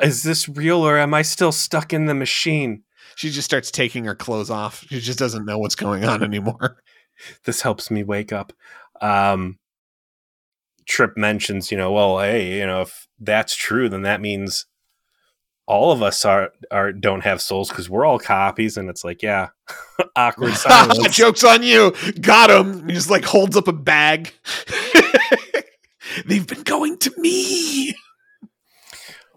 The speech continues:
Speaker 1: You know, even as so far as, uh, Kirk's Enterprise, McCoy is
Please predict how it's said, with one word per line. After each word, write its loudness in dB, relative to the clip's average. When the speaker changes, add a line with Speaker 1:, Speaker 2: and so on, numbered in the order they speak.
Speaker 1:
You 0
know, 2
even 2
as 2
so 2
far 2
as, -4
uh, -6
Kirk's 0
Enterprise, -8
McCoy 0
is -4